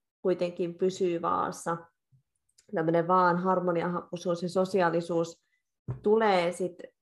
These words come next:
säilymään erityisesti Merkuriuksen edustamissa asioissa, just kommunikaatiossa ja viestinnässä.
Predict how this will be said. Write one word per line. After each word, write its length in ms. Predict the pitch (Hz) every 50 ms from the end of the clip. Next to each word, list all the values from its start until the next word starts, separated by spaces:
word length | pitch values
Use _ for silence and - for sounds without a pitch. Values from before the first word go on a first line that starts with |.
| - - _ _
säilymään 840 | _ - 208 190 190 190 190 185 175 180 175 170 165 - - - - _ _ _ _
erityisesti 640 | - 165 170 175 170 175 165 170 175 165 170 - 180
Merkuriuksen 840 | 170 175 175 170 170 - - 180 170 165 165 165 165 - - 170 170
edustamissa 800 | 180 190 190 202 208 202 202 - 175 170 170 175 170 - 180
asioissa, 560 | 156 170 175 170 - 175 160 156 170 170 - 170
just 220 | 165 165 170 170 -
kommunikaatiossa 960 | - 180 180 180 175 170 170 165 170 165 160 160 160 - 170 165 165 - 180
ja 100 | 170 165
viestinnässä. 880 | 175 175 170 165 165 170 - - 170 175 175 180 180 - - - - -